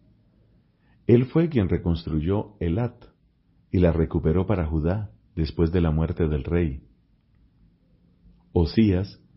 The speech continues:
tenía dieciséis años cuando comenzó a reinar, y reinó cincuenta y dos años en Jerusalén. Su madre se llamaba Jecolías y era de Jerusalén.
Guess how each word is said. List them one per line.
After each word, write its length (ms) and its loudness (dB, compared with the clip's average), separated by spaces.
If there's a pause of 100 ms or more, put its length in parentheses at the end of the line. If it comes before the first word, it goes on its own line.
(360)
tenía 380 4
dieciséis 640 0
años 340 -4
cuando 280 -2
comenzó 420 -4
a 60 -4
reinar, 520 -4 (640)
y 100 6
reinó 380 4
cincuenta 520 0
y 60 2
dos 280 0
años 320 -4
en 120 -2
Jerusalén. 680 -4 (1000)
Su 140 2
madre 340 4
se 140 -2
llamaba 480 -2
Jecolías 920 -2
y 180 -2
era 180 2
de 100 -2
Jerusalén. 720 -6